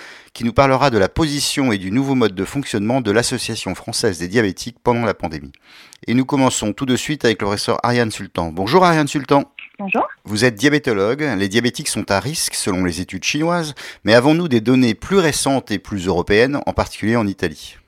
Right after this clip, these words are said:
Speaker 2: On a eu des données qui sont assez récentes, hein, qui émanent de l'équivalent de la santé publique France, sauf que c'est la santé publique en, en Italie, et qui a en fait, euh, publié, euh, les caractéristiques des patients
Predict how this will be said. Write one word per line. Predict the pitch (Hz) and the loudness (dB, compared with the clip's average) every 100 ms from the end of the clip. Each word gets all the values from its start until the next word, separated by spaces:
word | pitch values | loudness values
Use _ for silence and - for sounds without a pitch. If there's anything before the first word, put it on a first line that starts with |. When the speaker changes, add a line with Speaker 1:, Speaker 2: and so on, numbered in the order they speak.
| _ - | _ -2
Speaker 2:
On | 226 | 4
a | 214 | 4
eu | 247 | 4
des | 254 254 | 0 -2
données | 254 254 269 254 | -2 -2 -2 -4
qui | 247 233 | -8 -6
sont | - 233 | 0 2
assez | 233 240 254 240 | 2 2 4 4
récentes, | 226 254 233 247 285 | 6 4 6 4 6
hein, | 262 269 | 6 6
qui | - 233 | 6 8
émanent | 226 240 240 226 | 8 8 8 4
de | 214 214 208 | 2 0 2
l'équivalent | 220 - 233 214 214 226 | 2 4 4 6 6 6
de | 226 208 | 4 4
la | 202 190 190 | 4 4 4
santé | 214 208 220 | 2 0 2
publique | 196 214 196 202 214 - 208 | 2 2 4 4 2 2 0
France, | - 220 220 220 - | 2 4 4 4 4
sauf | 185 - | 4 4
que | - 175 175 175 - - _ | 2 4 4 2 -6 -18 _
c'est | 190 | 6
la | 185 | 6
santé | 214 202 214 | 6 6 6
publique | 208 202 202 214 202 | 6 6 6 6 4
en, | 185 180 - | 4 2 2
en | 190 196 | 4 6
Italie, | 196 214 190 208 269 320 - - - 220 | 6 6 6 8 6 6 -2 -14 -2 4
et | 220 | 4
qui | - 226 220 | 2 4 6
a | 226 247 | 8 8
en | 240 | 6
fait, | 226 247 247 - | 2 -2 -2 -2
euh, | 226 208 | -2 -2
publié, | - 226 202 208 220 240 247 | -2 -2 0 -2 -2 0 2
euh, | 247 214 | 2 0
les | 196 | 0
caractéristiques | 220 208 208 - 220 208 208 269 226 | 4 4 4 2 2 2 2 2 4
des | 220 | 2
patients | - 202 - 233 233 | 2 0 0 0 2